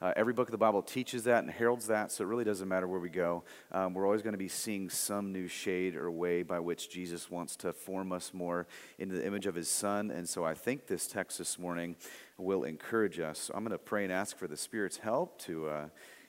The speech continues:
give me the words to say and give us understanding for what he wants us to hear today, all right? Jesus, thank you that you brought us together and that you knew before even,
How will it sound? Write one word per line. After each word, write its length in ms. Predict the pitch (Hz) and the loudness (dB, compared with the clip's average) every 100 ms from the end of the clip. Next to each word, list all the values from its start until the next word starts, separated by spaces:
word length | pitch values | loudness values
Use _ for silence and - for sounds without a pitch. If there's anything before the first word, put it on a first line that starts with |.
| - | -4
give 240 | 101 101 | -2 0
me 400 | 95 98 101 104 - - _ | -2 -2 -2 -4 -10 -20 _
the 80 | 90 | -6
words 380 | 80 95 110 - | 0 2 2 -2
to 60 | 104 | -6
say 360 | - 107 104 | 0 0 0
and 80 | 95 | 0
give 120 | 95 | -2
us 160 | 85 - | -2 -4
understanding 520 | 87 80 - 90 90 | -4 -4 -4 -4 -4
for 160 | 85 80 | -6 -4
what 100 | 80 | -4
he 140 | 90 | -4
wants 320 | 82 80 80 | -6 -6 -8
us 100 | 85 | -8
to 120 | - 80 | -8 -8
hear 200 | 82 73 | -6 -6
today, 240 | - 69 67 | -8 -10 -10
all 60 | 69 | -4
right? 300 | 87 113 - - - - - | 0 0 -4 -12 -16 -14 -2
Jesus, 320 | 120 110 95 | 0 0 2
thank 260 | 117 117 | 2 2
you 80 | 123 | 2
that 120 | 113 | 0
you 100 | 92 | 0
brought 240 | 87 101 101 | 2 4 4
us 120 | - | 2
together 520 | 98 92 101 113 120 | -2 2 4 4 2
and 120 | 87 | 0
that 120 | 87 76 | -2 -4
you 220 | 95 107 | -4 -2
knew 200 | 104 104 | -2 -2
before 640 | 87 - 104 95 87 85 - - - _ _ _ - - | -4 -6 -2 2 2 2 -4 -20 -20 _ _ _ -14 -10
even, 460 | - 104 101 92 | -6 -4 -2 -4